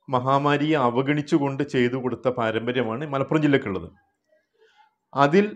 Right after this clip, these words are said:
ശക്തമായ വിധേയത്വം, അല്ലെങ്കിൽ അതിൻ്റെ ശ-, ശക്തമായ, ഏഹ്, ഭാഗധേയം കോട്ടക്കൽ പരിസരത്ത് കനിവ് നിർവഹിച്ചു പോന്നിട്ടുണ്ട്. കനിവിന്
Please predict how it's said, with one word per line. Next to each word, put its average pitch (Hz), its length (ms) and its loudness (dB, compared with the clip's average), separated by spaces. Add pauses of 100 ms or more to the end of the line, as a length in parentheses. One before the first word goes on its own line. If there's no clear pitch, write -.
(800)
ശക്തമായ 202 640 6 (580)
വിധേയത്വം, 139 640 4 (1000)
അല്ലെങ്കിൽ 156 500 6
അതിൻ്റെ 160 360 4 (1300)
ശ-, 147 200 0
ശക്തമായ, 190 520 4 (500)
ഏഹ്, 147 300 2 (220)
ഭാഗധേയം 147 640 8 (800)
കോട്ടക്കൽ 160 520 8
പരിസരത്ത് 131 520 2 (460)
കനിവ് 135 380 2
നിർവഹിച്ചു 113 380 -2
പോന്നിട്ടുണ്ട്. 87 440 -12 (1200)
കനിവിന് 170 440 6